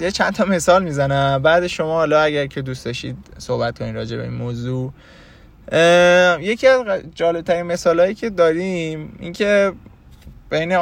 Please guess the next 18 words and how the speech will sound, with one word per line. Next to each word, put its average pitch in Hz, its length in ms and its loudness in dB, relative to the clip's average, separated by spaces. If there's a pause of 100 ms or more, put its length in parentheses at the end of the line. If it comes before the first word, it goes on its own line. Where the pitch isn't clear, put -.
(340)
حالا 147 360 4
پادکست 143 600 -2
خودمونه، 135 520 2
اگه 143 180 0
یادتون 151 340 0
باشه 151 220 -4
ما 196 160 -4
یه 196 60 -4
چند 175 220 0
هفته 160 240 0
بود 185 160 -2
که 180 80 -4
خیلی 165 200 0
خوب 127 220 -6
داشتیم 123 320 -4
پیش 123 260 -6
می‌رفتیم 131 800 -2 (640)
و 143 540 4